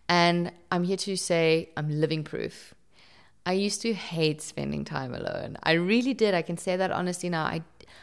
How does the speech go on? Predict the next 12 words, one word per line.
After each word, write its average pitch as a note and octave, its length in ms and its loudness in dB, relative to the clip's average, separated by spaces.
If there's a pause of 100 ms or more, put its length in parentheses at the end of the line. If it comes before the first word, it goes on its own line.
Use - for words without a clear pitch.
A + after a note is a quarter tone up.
(140)
I F#3 80 -6
never G3+ 300 4
wanted A3 240 0
to A3 100 -8
be G3 80 -2
alone. D#3+ 580 2
I - 80 -6
used D#3+ 300 -4
substances. F3 1000 -2
I - 40 -4
used D3+ 400 -4
distraction. D#3 800 -2